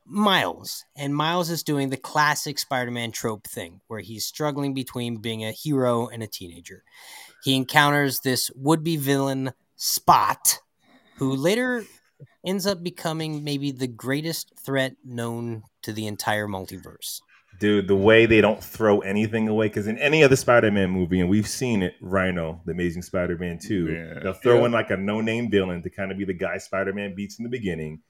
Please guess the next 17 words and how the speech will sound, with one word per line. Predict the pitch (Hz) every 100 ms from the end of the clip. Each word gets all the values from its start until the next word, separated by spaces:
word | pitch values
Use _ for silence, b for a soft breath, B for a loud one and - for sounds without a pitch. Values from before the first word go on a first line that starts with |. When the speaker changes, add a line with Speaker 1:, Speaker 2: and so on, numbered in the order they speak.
| _ -
Speaker 2:
and | 156
then |
we | 185
kinda | 190 160
get | 143 -
to |
the | 113 101
real | 104 95
villain | 87 82 71 69
as | 80 -
the |
movie | 87 87 80
goes | 73 73 76
on. | 65 - _
But | 80
it's | 90 -
like, | 87 82